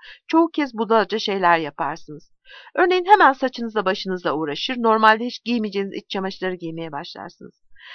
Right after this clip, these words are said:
Sırf ona yeni görüneceksiniz diye davranışlarınıza müphem bir ifade kazandırmaya çalışırken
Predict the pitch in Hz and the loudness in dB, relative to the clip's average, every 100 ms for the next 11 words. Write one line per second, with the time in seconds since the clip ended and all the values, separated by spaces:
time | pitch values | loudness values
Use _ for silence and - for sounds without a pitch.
0 | - - 466 - 339 311 214 240 226 208 | -20 -4 -2 -2 -2 -2 0 0 4 4
1 | 190 185 202 - 165 170 233 392 208 196 | 4 0 -4 -4 -10 -8 -4 -4 2 2
2 | 190 185 180 - 175 185 277 370 - - | 2 0 -4 -4 -4 0 0 0 -4 -14
3 | - 262 269 330 320 233 - - 185 185 | -8 -6 0 0 2 -2 -2 2 4 4
4 | 185 180 175 170 170 165 165 165 - 170 | -2 -4 -2 -2 -2 -8 -8 -8 -4 -4
5 | 175 147 - 233 277 | -4 -8 -6 0 0